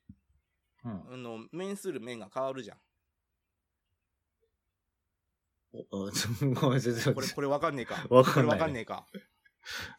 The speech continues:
Speaker 1: なんか、え？どういうこと？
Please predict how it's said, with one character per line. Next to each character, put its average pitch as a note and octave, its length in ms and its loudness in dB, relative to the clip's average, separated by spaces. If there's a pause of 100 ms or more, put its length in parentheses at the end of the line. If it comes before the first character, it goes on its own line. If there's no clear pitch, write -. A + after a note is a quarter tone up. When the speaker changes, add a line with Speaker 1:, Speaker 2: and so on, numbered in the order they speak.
(2500)
Speaker 1:
な C3 80 0
ん - 80 -2
か、 A#2+ 260 0 (1500)
え？ F#3+ 240 -2 (380)
ど B2+ 140 -2
う - 20 -6
い - 20 -6
う - 40 -12
こ - 40 -20
と？ D#3+ 180 -6